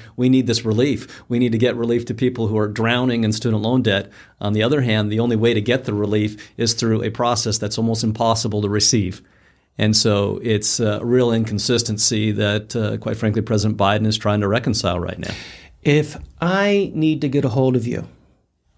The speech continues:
Speaker 2: to talk about these things, I mean, the listener does, right?
Speaker 1: Sure.
Speaker 2: How do I do that?
Speaker 1: Uh,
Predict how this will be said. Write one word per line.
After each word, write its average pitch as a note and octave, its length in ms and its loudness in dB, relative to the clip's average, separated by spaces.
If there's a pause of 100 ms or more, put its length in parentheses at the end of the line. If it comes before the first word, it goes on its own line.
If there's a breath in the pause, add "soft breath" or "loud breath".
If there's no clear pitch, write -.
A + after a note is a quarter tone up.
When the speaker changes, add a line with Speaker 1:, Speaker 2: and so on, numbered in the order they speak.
Speaker 2:
to - 80 -2
talk C#3+ 360 0
about B2 300 0
these A#2 180 2
things, G#2+ 460 -8 (680)
I A2+ 100 0
mean, A2+ 540 0
the B2 120 -2
listener A2+ 420 2
does, F2+ 280 -6
right? A2 240 -2 (160)
Speaker 1:
Sure. D#3+ 220 2 (640)
Speaker 2:
How C#3 160 -2
do B2+ 80 -2
I A2+ 60 -2
do G#2+ 140 0
that? G2 180 -10 (520 soft breath)
Speaker 1:
Uh, A#2+ 220 0